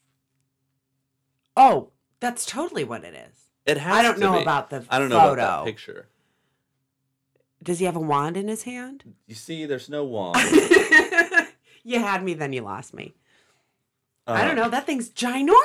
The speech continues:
Speaker 2: it's
Speaker 1: though.
Speaker 2: massive. And people can have them as pets. The picture said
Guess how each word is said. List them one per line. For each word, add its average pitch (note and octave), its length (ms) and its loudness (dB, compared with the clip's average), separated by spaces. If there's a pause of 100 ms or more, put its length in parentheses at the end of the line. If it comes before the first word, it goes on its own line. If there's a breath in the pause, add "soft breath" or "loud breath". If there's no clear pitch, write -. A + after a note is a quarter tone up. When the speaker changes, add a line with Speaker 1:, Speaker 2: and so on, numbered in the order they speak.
(120)
Speaker 2:
it's F#4+ 180 2
Speaker 1:
though. - 80 -2
Speaker 2:
massive. - 500 -2 (600)
And B2+ 260 -10
people C#3 240 -8
can C#3 80 -6
have C3 160 -6
them C3 140 -12
as C3 100 -16
pets. - 440 -8 (680)
The A#2 140 -8
picture E3 360 -2 (120)
said A2+ 320 0